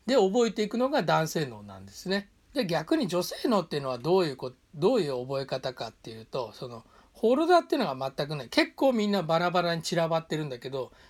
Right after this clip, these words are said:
意外とそれがこう、どこど、どこにあっても関連づけられるのが女性脳の覚え方なんですよ。例えば、一課から十課までテキストがあって、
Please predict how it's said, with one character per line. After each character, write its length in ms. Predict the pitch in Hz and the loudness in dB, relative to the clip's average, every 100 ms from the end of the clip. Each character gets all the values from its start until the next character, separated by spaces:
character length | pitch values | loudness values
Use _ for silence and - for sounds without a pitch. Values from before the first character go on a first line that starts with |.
| _ | _
意 100 | 208 | 2
外 160 | 269 277 | 4 4
と 120 | 277 | 2
そ 140 | - | 2
れ 140 | 254 247 | 2 2
が 180 | 240 214 | 0 0
こ 200 | 226 208 | 0 0
う、 80 | 175 | 0
ど 140 | 262 | 2
こ 120 | 302 | 2
ど、 160 | 254 - - | 2 -2 0
ど 160 | 226 | 2
こ 100 | 320 | 4
に 140 | 262 151 | 4 0
あ 80 | |
っ 80 | 151 | -4
て 120 | - | -6
も 200 | 117 113 - _ - | -10 -14 -20 _ -4
関 280 | - 294 302 | 0 2 2
連 160 | 311 | 2
づ 140 | 262 262 | 2 2
け 140 | 277 | 4
ら 140 | 262 | 6
れ 100 | 254 | 6
る 280 | 240 160 120 | 2 0 -6
の 100 | 117 | -10
が 220 | 117 104 - _ _ _ | -12 -12 -16 _ _ _
女 120 | - 156 | -4 2
性 240 | 190 170 | 4 4
脳 260 | 131 113 - _ | 0 -10 -18 _
の 220 | 147 131 | -4 -4
覚 180 | 139 151 | -2 -2
え 20 | |
方 260 | 135 131 120 | -2 -6 -8
な 80 | 101 | -10
ん 40 | |
で 60 | 98 | -18
す 140 | - | -18
よ。 100 | 107 - _ _ - | -18 -20 _ _ -4
例 240 | 202 247 | 4 4
え 40 | |
ば、 280 | 208 185 - _ _ - | 6 2 0 _ _ -4
一 140 | 285 | 0
課 180 | - 226 | 2 4
か 120 | 196 | 4
ら 120 | 165 | 2
十 180 | 147 202 | 0 0
課 140 | 202 | 2
ま 120 | 160 135 | 0 -2
で 80 | |
テ 160 | 127 143 | -6 -4
キ 120 | 196 | -4
ス 60 | - | -4
ト 100 | 139 | -6
が 80 | 123 | -8
あ 40 | |
っ 40 | |
て、 380 | - - 131 110 | -10 -8 -8 -8